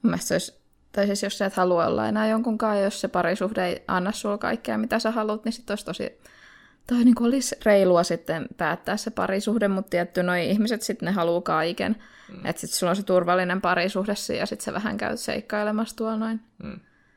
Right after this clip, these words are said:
Speaker 2: On turvallisuutta ja tasaisuutta, ja sitten on vähän, vähän vaaran tuntua siinä
Speaker 1: Mm.
Speaker 2: sivussa, niin
Speaker 1: Jännittävää.
Speaker 2: sitten voi saa-, voi saada kaiken.
Speaker 1: Kunnes sit jossain vaiheessa paljastuu.
Speaker 2: Mm.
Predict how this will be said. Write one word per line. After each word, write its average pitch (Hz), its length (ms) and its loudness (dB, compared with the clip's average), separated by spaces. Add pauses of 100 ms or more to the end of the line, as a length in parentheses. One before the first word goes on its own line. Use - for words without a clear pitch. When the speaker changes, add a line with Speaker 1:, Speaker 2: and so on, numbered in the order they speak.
(420)
Speaker 2:
On - 120 -8
turvallisuutta 165 720 0
ja 123 120 0
tasaisuutta, 135 500 -2
ja 123 80 -2
sitten 131 260 -10
on - 60 -8
vähän, - 260 -10
vähän - 180 -14
vaaran 214 380 0
tuntua 180 460 -4
siinä 190 320 -14
Speaker 1:
Mm. 214 280 0
Speaker 2:
sivussa, - 500 -10
niin - 160 -14 (520)
Speaker 1:
Jännittävää. 208 140 -6
Speaker 2:
sitten 208 260 -2
voi 208 160 4
saa-, 175 260 2
voi 165 140 0
saada 170 200 -2
kaiken. 170 540 -6 (480)
Speaker 1:
Kunnes - 320 -2
sit 208 120 -8
jossain 196 300 -2
vaiheessa 240 300 -2
paljastuu. 226 560 -4 (360)
Speaker 2:
Mm. - 180 -8